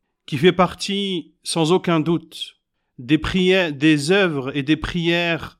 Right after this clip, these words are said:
les plus méritoires, celles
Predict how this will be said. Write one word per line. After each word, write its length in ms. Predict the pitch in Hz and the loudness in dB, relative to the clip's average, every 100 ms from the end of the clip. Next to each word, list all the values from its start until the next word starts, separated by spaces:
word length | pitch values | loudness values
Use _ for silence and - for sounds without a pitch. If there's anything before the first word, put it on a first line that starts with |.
| - | -6
les 160 | 147 147 | -2 -2
plus 240 | 147 147 | 0 2
méritoires, 880 | 151 139 139 147 147 120 - - _ _ _ _ | 4 2 -2 0 0 0 -8 -20 _ _ _ _
celles 600 | - - 196 214 151 - | -8 0 0 0 -2 -6